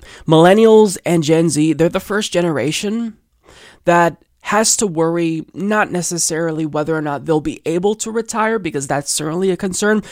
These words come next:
but they're gonna have to worry about whether or not they'll be able to survive what will most likely be catastrophic levels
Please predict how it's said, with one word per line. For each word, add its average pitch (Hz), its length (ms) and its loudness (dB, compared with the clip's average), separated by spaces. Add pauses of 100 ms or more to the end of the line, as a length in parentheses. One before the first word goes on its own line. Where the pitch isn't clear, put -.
(200)
but 190 180 4
they're 208 120 2
gonna 220 180 0
have 202 220 -4
to 202 80 -2
worry 175 360 0
about 156 380 -2
whether 170 320 2
or 165 60 0
not 170 320 -4 (420)
they'll 196 240 4
be 214 140 0
able 196 300 2
to 185 280 -4
survive 151 760 -2 (200)
what 160 200 2
will 170 120 -2
most 170 320 -2
likely 156 280 -4
be 147 180 -4
catastrophic 160 760 -6
levels 147 460 -4